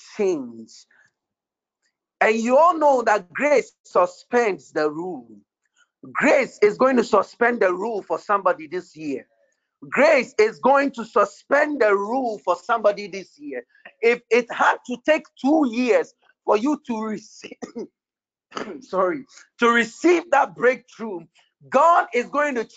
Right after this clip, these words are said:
change it and reduce the timeline. Hallelujah. That is to say, what should have been difficult for you, God is going to change the formula.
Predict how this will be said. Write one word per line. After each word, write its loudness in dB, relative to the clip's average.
change -2
it -8
and 0
reduce -8
the 2
timeline. 0
Hallelujah. -6
That 2
is -8
to -10
say, 4
what 4
should -4
have 2
been -10
difficult 0
for 0
you, -8
God 4
is -2
going 2
to -8
change 0
the 0
formula. -2